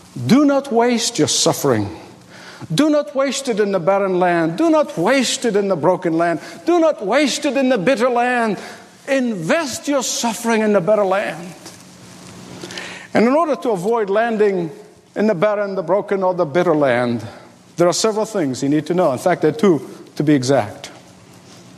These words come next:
If you want to land in the bitter land, every time you go through a rough patch in your life, you need to understand some very important biblical truths.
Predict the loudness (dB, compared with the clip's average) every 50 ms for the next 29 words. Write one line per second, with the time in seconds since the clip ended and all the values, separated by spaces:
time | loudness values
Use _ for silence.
0 | -20 -20 -20 -20 -18 -18 -6 0 2 2 2 2 2 2 2 2 4 4 2 2
1 | 2 2 2 2 2 2 2 2 0 -2 -2 -4 -6 -10 -14 -8 -2 0 2 2
2 | 2 2 2 0 0 0 0 0 -2 0 -2 -2 -4 -4 0 2 2 2 2 -2
3 | -6 -4 -2 0 0 0 0 0 0 2 2 2 2 2 0 0 0 -2 -4 -8
4 | -14 -20 -20 -10 -2 0 0 2 4 4 4 4 2 0 -2 -4 -2 0 2 4
5 | 4 4 2 0 0 2 2 4 4 2 0 -2 -6 -12 -6 -2 0 2 2 0
6 | -2 -4 -6 -6 -2 2 4 6 6 6 6 4 4 4 2 0 -2 -8 -12 -12
7 | -10 -10 -10 -12 -14 -18 -20 -20 -20 -20 -20 -20 -20 -20 -4 2 4 6 6 6
8 | 4 4 2 2 2 2 2 2 0 0 2 2 4 4 2 2 0 2 2 2
9 | 2 4 4 4 4 2 2 0 -2 0 2 2 2 2 2 0 2 2 2 2
10 | 4 2 0 2 2 0 0 2 4 4 4 4 2 0 -4 -6 -10 -12